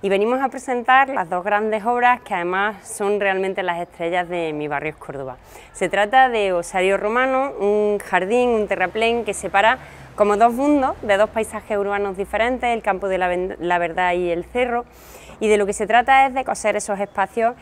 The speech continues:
para que también ese paisaje urbano cambie, se mezcle y sea todo uno. Se, este proyecto, Mi Barrio es Córdoba, lo que intenta es equilibrar la, la ciudad, ¿no?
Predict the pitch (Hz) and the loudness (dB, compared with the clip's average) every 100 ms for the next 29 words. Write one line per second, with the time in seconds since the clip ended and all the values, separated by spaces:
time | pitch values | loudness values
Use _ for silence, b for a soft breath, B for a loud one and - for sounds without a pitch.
0 | B B - 190 185 180 175 175 170 165 | B B 0 2 2 0 0 2 2 2
1 | 160 156 170 170 214 220 226 214 190 185 | 0 -2 -2 2 2 2 0 -2 -4 -4
2 | 196 - 185 190 190 185 196 247 254 254 | -6 -6 -4 0 0 0 0 0 2 2
3 | 269 294 202 208 262 - 277 262 277 B | 0 -2 -4 -2 -2 -2 0 0 -2 B
4 | B B 214 214 208 - 220 214 220 233 | B B 0 2 2 2 4 4 4 2
5 | 330 254 160 165 - 170 180 180 - 196 | 2 0 -2 -6 -6 -4 -2 -4 -4 -2
6 | 208 233 262 277 247 202 190 208 - 247 | 0 2 0 -2 -2 0 0 -4 -6 -4
7 | 240 254 240 190 185 180 202 202 226 214 | 2 2 2 0 -4 -2 -2 2 2 2
8 | 220 196 175 160 165 170 165 160 156 160 | -4 -2 0 2 2 2 0 0 0 -2
9 | 165 - 175 151 135 131 | -4 -4 -6 -4 -6 -10